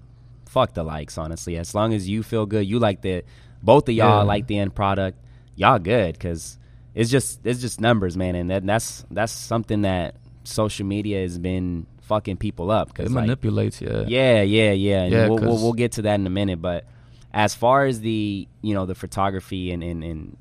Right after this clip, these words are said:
Speaker 1: you know, the pictures you're taking, and then what is, like, your end goal with that as, as far as it?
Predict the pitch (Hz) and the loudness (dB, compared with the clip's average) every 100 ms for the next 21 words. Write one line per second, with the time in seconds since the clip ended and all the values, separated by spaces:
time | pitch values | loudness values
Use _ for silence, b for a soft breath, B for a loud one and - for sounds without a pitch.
0 | - - 98 85 80 98 87 90 82 82 | -18 -8 -6 -4 -6 -8 -8 -8 -8 -8
1 | 87 82 76 80 78 78 - - - - | -8 -10 -10 -12 -10 -12 -14 -18 -20 -20
2 | - - - 90 101 95 92 90 90 87 | -20 -20 -14 -4 -2 0 -2 -2 -6 -6
3 | 85 87 90 82 87 80 - 80 80 - | -4 -4 -4 -4 -4 -6 -8 -10 -10 -12
4 | - - - - - - 82 80 78 76 | -14 -16 -18 -20 -20 -12 -10 -8 -10 -12
5 | 78 | -12